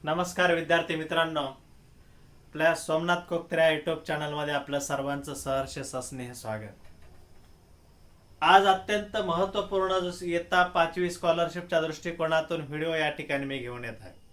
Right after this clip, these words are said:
विद्यार्थी मित्रांनो, आपल्याला पेपर क्रमांक दोन मध्ये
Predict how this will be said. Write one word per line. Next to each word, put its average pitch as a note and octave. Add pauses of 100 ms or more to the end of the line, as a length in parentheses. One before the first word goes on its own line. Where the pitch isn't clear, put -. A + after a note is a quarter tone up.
(800)
विद्यार्थी F#3+
मित्रांनो, F#3+ (800)
आपल्याला G3
पेपर G#3
क्रमांक G#3
दोन G#3
मध्ये F#3